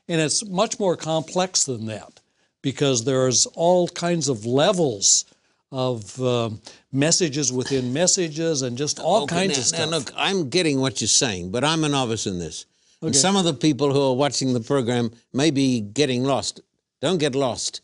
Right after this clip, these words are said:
Speaker 1: <laughs>
Speaker 2: Just hang in here, because this information may save your soul or the soul of your children. Tell me this about the human genome and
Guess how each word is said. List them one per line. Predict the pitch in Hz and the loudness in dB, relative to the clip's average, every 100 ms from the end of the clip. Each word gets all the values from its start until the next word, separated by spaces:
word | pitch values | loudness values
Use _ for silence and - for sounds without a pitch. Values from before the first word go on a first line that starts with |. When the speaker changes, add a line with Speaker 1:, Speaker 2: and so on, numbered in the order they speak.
| _ | _
Speaker 1:
<laughs> | - - 196 | -4 -4 -2
Speaker 2:
Just | 151 - | 0 2
hang | 160 165 | 0 2
in | 185 214 | 2 2
here, | 147 110 101 143 156 _ _ - | 2 2 2 -2 -4 _ _ -6
because | 131 139 139 113 | -2 0 0 2
this | 220 226 - | 2 2 0
information | 185 190 156 151 170 123 135 | 0 0 0 0 0 0 -4
may | 131 170 | -2 -2
save | 160 - 170 165 135 | 0 0 0 0 2
your | 147 135 | 2 0
soul | - - 165 127 110 135 208 - - _ | -2 -2 0 2 2 0 0 -4 -16 _
or | 139 143 135 | -2 0 0
the | 135 | 0
soul | - 180 196 196 | -2 0 2 2
of | 185 | 4
your | 180 165 | 2 0
children. | - 185 131 85 _ _ _ - | -2 -2 -4 -6 _ _ _ -6
Tell | 185 | -2
me | 190 170 | 0 2
this | 151 - | 2 0
about | 123 131 117 | -2 -2 -4
the | 123 110 | -6 -8
human | 107 156 131 117 113 - | -2 0 0 -2 -6 -6
genome | 131 127 131 113 87 82 | -2 0 0 -2 -4 -10
and | 82 | -14